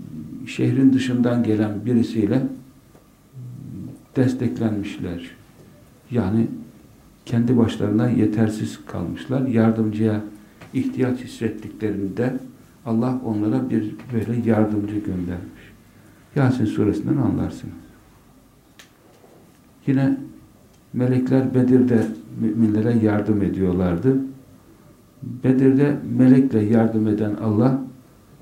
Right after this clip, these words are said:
efendim, peygamberin sığındığı mağarada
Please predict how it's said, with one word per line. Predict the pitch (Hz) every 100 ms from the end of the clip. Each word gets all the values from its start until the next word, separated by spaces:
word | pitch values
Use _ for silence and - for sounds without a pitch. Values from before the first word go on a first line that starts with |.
| - -
efendim, | 117 113 113 131 - - - - - - - - - - - - - -
peygamberin | 131 127 127 127 123 123 -
sığındığı | - 127 120 117 120
mağarada | 110 110 117 110 107 101 127 139